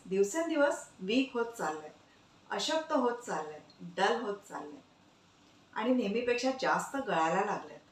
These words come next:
डोक्यावरचे केस कमी व्हायला लागलेत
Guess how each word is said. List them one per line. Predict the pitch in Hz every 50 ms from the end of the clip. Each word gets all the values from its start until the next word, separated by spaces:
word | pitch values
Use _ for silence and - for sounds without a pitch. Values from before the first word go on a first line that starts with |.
| - - - _ - _ _ _ - - _ _ _ _ - - - _ _ _ -
डोक्यावरचे | 180 196 190 196 277 277 285 294 294 294 311 311
केस | - 294 294 - - - - - - - -
कमी | 185 190 202 226 240
व्हायला | 220 190 175 175 175 180
लागलेत | 175 - - - - - -